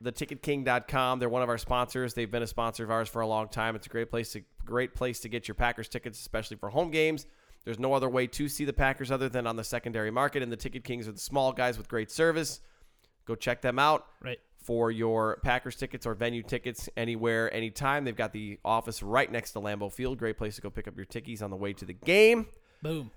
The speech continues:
Speaker 1: Verified and guaranteed. Jeremy's got a story that will make you all wanna go to the Ticket King next time you need tickets instead of buying them from unreliable sources.
Speaker 2: You wanna hear that now?
Speaker 1: No. We'll tell that story some other time. Again, Jason Perrone at Cheesehead T V. I am at Jason Perrone on Twitter. Jeremy Vanderlinden is at Jeremy R V D L.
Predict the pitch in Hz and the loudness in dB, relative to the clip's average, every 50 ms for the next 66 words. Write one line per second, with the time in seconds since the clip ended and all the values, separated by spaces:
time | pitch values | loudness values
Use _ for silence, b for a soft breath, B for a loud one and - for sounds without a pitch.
0 | - - - 98 98 123 135 143 147 139 - 147 143 143 143 147 151 - - - | -20 -20 -12 0 4 6 6 6 6 6 6 6 8 8 8 6 6 4 0 0
1 | 120 120 117 120 120 120 120 120 104 - - 104 98 117 120 120 120 120 113 - | 0 2 2 2 2 2 0 -2 -4 -10 -14 -6 -2 0 2 2 2 0 -2 -4
2 | - - 156 160 170 170 160 123 117 123 123 120 120 110 - 127 117 113 107 - | -2 -2 0 0 0 -2 -4 -2 -2 0 0 0 -2 -2 0 0 0 0 0 -2
3 | - 131 127 131 131 127 123 117 110 113 110 117 117 110 - 117 113 120 147 190 | 0 0 2 2 2 2 2 0 0 0 0 0 0 0 0 2 4 8 8 8
4 | 208 226 202 175 139 151 135 120 117 110 - 123 - 117 98 - 120 113 107 107 | 8 8 6 6 4 0 0 0 -2 -4 -6 -6 -6 -6 -6 -4 -4 -4 -2 -4
5 | 104 - - - 104 104 101 98 98 98 95 - - 98 90 - 104 110 - - | -6 -6 -6 -4 -4 -4 -4 -6 -8 -8 -8 -8 -8 -8 -6 -6 -8 -8 -8 -12
6 | b b b b b b b b b - 107 101 - - 110 107 107 107 101 95 | b b b b b b b b b -12 -10 -10 -6 -4 -4 -2 -2 -2 -4 -2
7 | - 104 101 104 107 107 107 104 - - 101 - - 127 160 180 165 151 127 113 | 0 0 2 2 0 -2 -4 -4 -6 -8 -8 -2 2 2 2 4 4 2 0 2
8 | 104 101 98 95 92 95 - - 92 90 92 - 165 165 160 147 147 160 160 160 | 0 -2 -2 -4 -6 -8 -8 -6 -6 -6 -2 2 2 4 4 4 4 4 4 2
9 | 147 139 135 143 160 185 - - - - - 131 127 117 110 110 b b b b | 0 -2 -2 -4 -4 -4 -6 -10 -12 -4 0 2 4 4 4 2 b b b b
10 | b b b - 110 - - 131 127 127 - - - 127 123 117 - 123 113 110 | b b b -10 -8 -2 0 2 2 2 0 0 0 0 0 0 -2 -2 -2 -2
11 | 107 101 - 135 135 139 139 120 123 110 147 139 127 104 b b b b b b | -4 -2 0 2 2 2 2 0 0 0 2 2 2 0 b b b b b b
12 | b _ - 131 135 151 160 147 - 160 - - 151 151 151 151 151 151 151 123 | b _ 0 2 2 2 2 0 -4 -4 -2 0 2 4 4 6 6 4 2 0
13 | 110 - 143 143 127 147 143 123 - - 143 135 139 139 127 120 120 113 - - | -2 -4 -4 -2 0 0 -2 -2 -2 -2 -2 0 2 2 4 2 2 2 0 0
14 | 123 127 - - 131 131 120 - 127 120 - 127 123 120 120 117 110 - - 147 | 0 0 0 0 0 0 0 -2 -6 -2 2 2 4 4 4 2 0 2 2 4
15 | 165 165 165 135 - 127 117 113 113 104 120 127 131 131 131 135 139 135 131 127 | 4 4 4 2 0 0 0 0 2 2 2 2 2 2 2 0 0 0 0 -2
16 | 117 107 - - 113 120 127 117 - 123 120 120 117 110 107 - 98 110 110 107 | -4 -4 -2 2 4 4 4 4 2 0 0 2 2 0 0 2 2 4 4 2
17 | 101 110 110 104 95 107 107 104 107 113 143 165 180 185 180 | 0 -2 -6 -6 -6 -6 -2 0 4 6 8 8 8 6 2